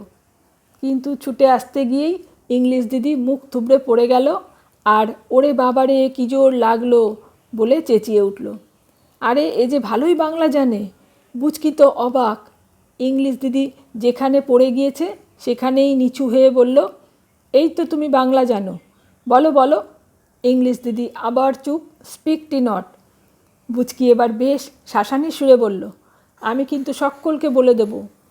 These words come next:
ইংলিশ দিদি কাঁদো কাঁদো স্বরে বলল, "ইংলিশ বললেই সবাই বেশি ভালোবাসে,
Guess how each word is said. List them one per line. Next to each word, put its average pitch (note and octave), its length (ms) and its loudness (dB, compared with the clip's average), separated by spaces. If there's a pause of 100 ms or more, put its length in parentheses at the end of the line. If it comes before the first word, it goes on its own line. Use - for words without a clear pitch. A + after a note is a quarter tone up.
(260)
ইংলিশ B3 360 -2
দিদি B3 320 -6 (260)
কাঁদো A3+ 260 2
কাঁদো A#3 260 0
স্বরে A3+ 280 0
বলল, A3+ 380 0 (360)
"ইংলিশ B3+ 500 0
বললেই B3+ 460 2
সবাই A#3+ 380 0
বেশি A#3 280 -2
ভালোবাসে, A3+ 600 -2